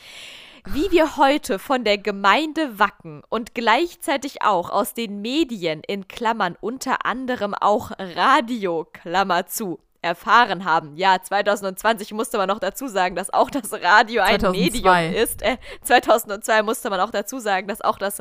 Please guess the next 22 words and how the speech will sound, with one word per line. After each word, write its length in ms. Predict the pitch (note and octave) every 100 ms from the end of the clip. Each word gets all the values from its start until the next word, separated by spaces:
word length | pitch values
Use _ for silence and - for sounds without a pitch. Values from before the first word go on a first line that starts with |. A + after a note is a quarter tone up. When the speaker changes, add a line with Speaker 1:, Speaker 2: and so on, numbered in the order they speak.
| F3
Speaker 1:
Radio 400 | E3+ A#3 A#3+ A#3+
ein 180 | F#3+ F#3+
Medium 380 | A#3+ A3 E3 C3+
ist, 260 | A3+ - - - - - - - _
wurden 720 | - F#3+ F#3+ E4 G#4+ C#4 G3+ G#3
in 160 | G#3+
der 160 | G3+ F3+
Gemeinde 680 | F3+ E3+ F3 G3+ G#3+ F#3 D#3+
Wacken 380 | B3 - C#4 -
zum 320 | - A#3+ G#3
wiederholten 800 | A3 G#3+ F#3+ - C#4+ F#4+ G4 D4
Male 420 | B3+ F3 F3+ G#3+ A#3 _ -
alle 640 | B3 D4 D4+ B3+ A#3+ D4+ _ _ _ _ _ -
Ortsschilder 960 | A3 C#4+ - - B3+ B3 G#3 A3+ G3 -
<laughs> 120 | _ -
geklaut. 920 | - - - A3+ G3 G#3+ G#3+ - - _ _ -
Vor 200 | A#3+ -
allem 260 | A3 A3 -
alle 380 | - B3 A#3 F#3
finde 260 | - F#3+
ich 160 | F3+ -
geil. 320 | F3+ E3+ D#3+